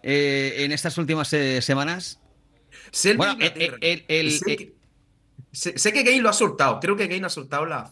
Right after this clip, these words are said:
Speaker 2: cifras, pero no la he visto todavía. No
Speaker 1: Hmm.
Speaker 2: la he visto todavía.
Speaker 1: Bueno, el, la cifra en cuestión no la tengo, pero sí te puedo, eh, contar que Helldivers dos se mantiene como el más vendido en España y el
Speaker 2: Sí.
Speaker 1: mundo en Steam un mes después de su lanzamiento. Ojito,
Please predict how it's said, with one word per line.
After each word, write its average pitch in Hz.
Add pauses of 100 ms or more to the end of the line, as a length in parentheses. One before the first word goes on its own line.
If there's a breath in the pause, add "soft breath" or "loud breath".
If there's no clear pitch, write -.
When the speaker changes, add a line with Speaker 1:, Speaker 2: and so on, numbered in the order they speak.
Speaker 2:
cifras, 127
pero 107
no 131
la 160
he 165
visto 160
todavía. 92 (180)
No 143
Speaker 1:
Hmm. 131
Speaker 2:
la 107
he -
visto 80
todavía. -
Speaker 1:
Bueno, 190
el, 160
la 156
cifra 208
en 254
cuestión 220
no 220
la 170
tengo, 117
pero 104
sí -
te 165
puedo, 156
eh, 139
contar 139
que 143
Helldivers 143
dos 156
se 135
mantiene 135
como 135
el 120
más 139
vendido 135
en 131
España 147
y 156
el 143
Speaker 2:
Sí. 135
Speaker 1:
mundo 170
en 143
Steam 254 (160)
un 160
mes 170
después 156
de 180
su 202
lanzamiento. 139
Ojito, 135